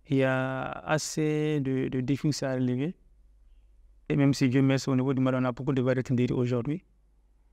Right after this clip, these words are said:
Alors, il y a des problèmes liés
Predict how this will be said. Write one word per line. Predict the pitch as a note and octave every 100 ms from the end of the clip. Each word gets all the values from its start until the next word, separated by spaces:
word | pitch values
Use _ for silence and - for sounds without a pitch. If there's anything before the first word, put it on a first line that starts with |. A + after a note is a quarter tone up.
| _ _ _
Alors, | C3+ C3 C#3+
il | C#3
y | C3
a | C3+ C3 C3+ C#3 C#3+ C#3+ D3+
des | C#3
problèmes | - C#3+ D3 C#3 C3
liés | C3+ C3+ C#3 C#3+ C#3+ C#3+ C#3+ D3